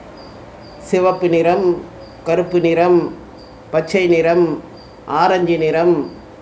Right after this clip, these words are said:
என ரோஸ்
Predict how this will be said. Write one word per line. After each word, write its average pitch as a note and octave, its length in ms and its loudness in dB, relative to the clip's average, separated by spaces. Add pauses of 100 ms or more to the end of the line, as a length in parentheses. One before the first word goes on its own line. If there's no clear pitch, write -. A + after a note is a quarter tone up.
(240)
என F3 100 4 (1800)
ரோஸ் G#3+ 320 6